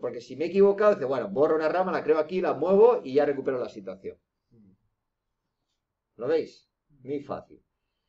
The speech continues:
Funciona como Java. Si un commit se queda huérfano, desaparece.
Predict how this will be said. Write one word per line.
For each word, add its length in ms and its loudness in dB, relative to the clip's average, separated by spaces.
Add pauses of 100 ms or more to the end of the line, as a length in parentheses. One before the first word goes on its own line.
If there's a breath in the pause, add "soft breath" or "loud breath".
(400)
Funciona 480 4
como 240 4
Java. 440 4
Si 220 0
un 120 2
commit 640 2
se 200 0
queda 240 4
huérfano, 840 0 (580)
desaparece. 800 0